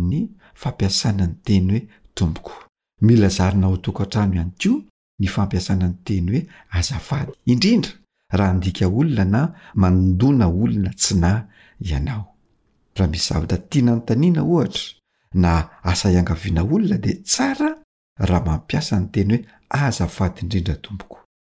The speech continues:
na koa hoe "raha mba azo atao tompoko", dia io izany no teny ampiasaina. Ary rehefa vita ilay asa na ilay fiangaviana teo, dia tsara mandrakariva ny maneho fankasitrahana ilay olona na tanteraka ilay asa.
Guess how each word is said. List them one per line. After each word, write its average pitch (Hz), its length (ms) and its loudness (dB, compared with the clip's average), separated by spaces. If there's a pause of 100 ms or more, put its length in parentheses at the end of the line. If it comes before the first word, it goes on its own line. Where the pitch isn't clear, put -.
(160)
na 87 180 2
koa 131 240 2
hoe 156 120 -4 (260)
"raha 107 200 2
mba 90 240 2
azo 90 180 -2
atao 202 220 -4
tompoko", - 500 -6 (640)
dia 92 400 0 (400)
io 107 220 0
izany 117 480 2
no 151 100 -2 (260)
teny 143 420 0
ampiasaina. - 720 -4 (320)
Ary 101 140 0
rehefa 196 240 0
vita 175 440 0 (380)
ilay 98 280 4
asa 196 260 2
na 107 180 4
ilay 98 240 4
fiangaviana 104 640 0
teo, 214 340 0
dia 175 220 0
tsara 202 420 0
mandrakariva 139 640 2
ny 113 60 6
maneho 113 360 2 (340)
fankasitrahana 214 800 -2
ilay 151 200 2
olona 160 340 2
na 113 140 2
tanteraka 113 600 -2
ilay 135 260 0
asa. 180 300 -4